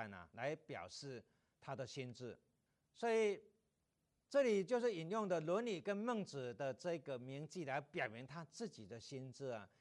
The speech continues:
所以严世子知道说文天祥是不可能投降的，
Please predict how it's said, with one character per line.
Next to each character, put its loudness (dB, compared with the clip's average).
所 -2
以 -2
严 -4
世 -4
子 -6
知 -8
道 0
说 0
文 -6
天 -8
祥 -10
是 -12
不 -10
可 -4
能 -8
投 -2
降 -6
的， -10